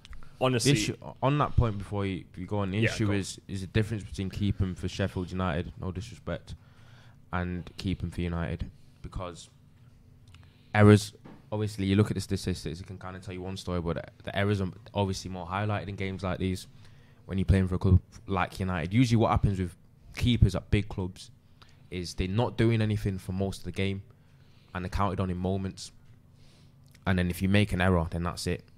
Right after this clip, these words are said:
Speaker 2: It's, it's up there, everyone's seeing it, you've kinda cost a goal, et cetera. You're,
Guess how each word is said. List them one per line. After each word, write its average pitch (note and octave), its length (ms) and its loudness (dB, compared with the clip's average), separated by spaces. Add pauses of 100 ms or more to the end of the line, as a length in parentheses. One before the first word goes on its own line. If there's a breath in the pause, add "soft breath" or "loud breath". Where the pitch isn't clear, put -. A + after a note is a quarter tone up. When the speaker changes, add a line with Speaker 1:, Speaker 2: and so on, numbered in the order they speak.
(640)
Speaker 2:
It's, - 400 -8
it's - 220 -6
up - 160 -4
there, F2+ 220 0
everyone's F2 320 -4
seeing F2 340 -4
it, E2+ 80 -4
you've E2 140 -8
kinda F2 280 -4
cost - 300 -6
a - 40 -12
goal, E2+ 440 -4
et - 100 -14
cetera. - 420 -6 (540 loud breath)
You're, F2+ 320 0